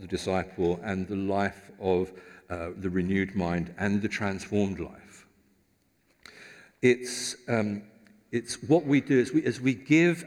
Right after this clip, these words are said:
ourselves to the study of the Scriptures. The psalmist says in Psalm one, um, "Delighting in the law, the law of the Lord, and meditating on that law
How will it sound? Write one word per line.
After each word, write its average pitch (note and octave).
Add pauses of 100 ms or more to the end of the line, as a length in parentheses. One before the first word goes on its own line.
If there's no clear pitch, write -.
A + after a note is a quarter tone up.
(120)
ourselves A2+
to -
the A2
study B2+ (380)
of A2+
the A2
Scriptures. -
The A2+
psalmist C3
says A2+
in G#2
Psalm G#2+
one, G2
um, G2+ (220)
"Delighting C3+
in G#2
the G2
law, F#2+ (300)
the A2+
law A2+
of G2+
the G2
Lord, F#2
and A2
meditating A#2
on G#2+
that F#2+
law F2+